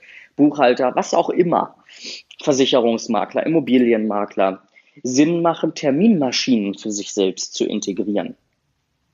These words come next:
Ja, sprich einen Funnel aufzubauen, womit man dann im Endeffekt noch mehr systematisieren kann, noch mehr Prozesse automatisieren kann, indem man einfach seine Webseite in einen Funnel quasi umbaut,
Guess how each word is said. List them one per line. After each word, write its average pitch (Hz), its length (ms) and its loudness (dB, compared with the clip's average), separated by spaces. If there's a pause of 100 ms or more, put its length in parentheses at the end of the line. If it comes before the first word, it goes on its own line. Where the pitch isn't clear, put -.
(140)
Ja, 165 340 -2 (300)
sprich - 420 -2
einen 117 260 0
Funnel 165 440 2
aufzubauen, 101 840 -2
womit 113 260 0
man 117 160 0
dann 110 140 2
im 92 120 -4
Endeffekt 117 600 -4
noch 147 360 0
mehr 131 320 2
systematisieren 117 1120 -2
kann, 92 260 -6
noch 139 280 0
mehr 135 200 4
Prozesse - 720 -2
automatisieren 95 960 -2
kann, - 220 -14 (600)
indem 127 320 4
man 131 180 4
einfach 131 360 -4
seine 120 300 0
Webseite 156 760 2 (720)
in 117 120 -2
einen 113 240 -2
Funnel 131 480 0
quasi 110 560 -2
umbaut, 143 800 0